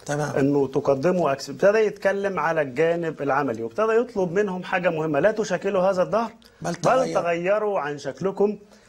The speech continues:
Speaker 2: بتجديد أذهانكم." بيطلب منهم إن هم ما ي-، يعني ما يعملوش زي أهل العالم، لكن يتغيروا عن شكلهم بتجديد أذهانكم. وهنا بيقول إن التغيير بيبدأ من جوه،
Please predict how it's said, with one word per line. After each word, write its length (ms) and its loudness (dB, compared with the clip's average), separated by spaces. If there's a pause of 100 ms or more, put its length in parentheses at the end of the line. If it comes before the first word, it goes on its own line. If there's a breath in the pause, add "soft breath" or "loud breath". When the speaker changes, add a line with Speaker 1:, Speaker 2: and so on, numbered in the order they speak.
Speaker 2:
بتجديد 460 2
أذهانكم." 500 -2 (440 loud breath)
بيطلب 380 2
منهم 320 -2
إن 120 -2
هم 320 2
ما 80 2
ي-، 400 -2
يعني 200 -2
ما 100 0
يعملوش 400 0
زي 500 0
أهل 280 0
العالم، 380 0 (500 loud breath)
لكن 640 0
يتغيروا 880 0
عن 320 -4
شكلهم 540 -4
بتجديد 520 -4
أذهانكم. 560 -2 (420 loud breath)
وهنا 300 4
بيقول 260 2
إن 100 0
التغيير 560 -2
بيبدأ 580 0
من 240 -2
جوه، 340 0